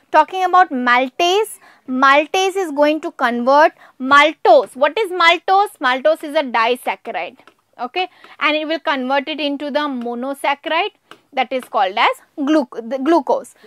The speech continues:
So basically all these three were talking about digestion of carbohydrates. Okay, next, lipases means digestion of fats. And when fats are digested,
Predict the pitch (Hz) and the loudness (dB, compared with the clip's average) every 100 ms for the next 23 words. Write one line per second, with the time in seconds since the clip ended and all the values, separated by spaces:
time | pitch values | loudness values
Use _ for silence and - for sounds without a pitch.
0 | _ 349 269 277 269 370 480 381 285 294 | _ -4 2 2 2 -4 -4 0 2 2
1 | 349 392 415 _ 339 320 240 285 _ _ | 2 -2 -4 _ -6 -4 -6 -10 _ _
2 | 240 269 339 - 339 339 359 330 269 247 | -2 2 2 6 4 4 2 2 6 8
3 | 220 247 - _ - 226 233 226 226 311 | 8 6 0 _ -16 -4 -2 -2 -6 -10
4 | - 381 - 240 220 240 - - 240 214 | -8 -10 -2 -2 0 -4 -8 -8 -6 -4
5 | 208 214 220 180 - - _ - - _ | -8 -12 -14 -16 -20 -20 _ -20 -20 _
6 | _ _ _ _ 247 240 453 - - - | _ _ _ _ -10 -4 -4 -6 -18 -20
7 | - 320 359 - - - _ 254 254 285 | -10 2 2 2 -8 -20 _ -2 4 4
8 | 330 277 226 180 175 117 - _ _ 285 | 4 4 4 0 -8 -12 -16 _ _ -4
9 | 349 392 415 349 226 247 233 240 - 262 | -2 -2 -6 -8 0 0 0 -6 -10 -10
10 | - 214 214 240 302 330 - _ - 196 | -6 -4 0 2 0 -2 -20 _ -4 -4
11 | - _ - - - _ _ 262 262 247 | -6 _ -20 -20 -20 _ _ -8 -6 -6
12 | 240 - 214 - 359 370 359 339 302 311 | -6 -6 -6 -4 0 2 4 4 4 2
13 | - 226 208 226 | 2 -6 -4 -6